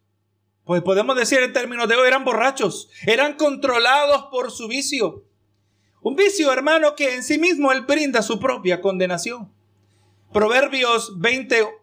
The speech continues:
capítulo veinte dice, el verso uno dice, "El vino es escarnecedor, la sidra alborotadora, y cualquiera que por ellos yerra no es sabio". Allí está, hermano, el error.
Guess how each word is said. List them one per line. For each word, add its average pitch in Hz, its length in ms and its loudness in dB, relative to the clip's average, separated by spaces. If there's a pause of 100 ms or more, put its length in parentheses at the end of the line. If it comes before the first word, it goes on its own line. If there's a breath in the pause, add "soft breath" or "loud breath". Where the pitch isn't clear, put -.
(120)
capítulo 233 560 -2
veinte 240 360 0
dice, 220 280 0
el 196 180 4
verso 202 300 0
uno 208 240 2
dice, 185 300 0 (180 loud breath)
"El 208 280 2
vino 262 400 0
es 240 160 0
escarnecedor, 208 1200 0 (180 loud breath)
la 202 320 2
sidra 214 800 -2 (140)
alborotadora, 214 1080 0 (320)
y 226 160 -6
cualquiera 254 760 0
que 294 140 0
por 254 240 -2
ellos 247 380 0
yerra 196 680 -2 (140)
no 220 420 -2
es 220 360 0
sabio". 190 640 -2 (320 loud breath)
Allí 202 420 2
está, 302 300 2
hermano, 233 580 -2 (460)
el 202 160 2
error. 214 580 0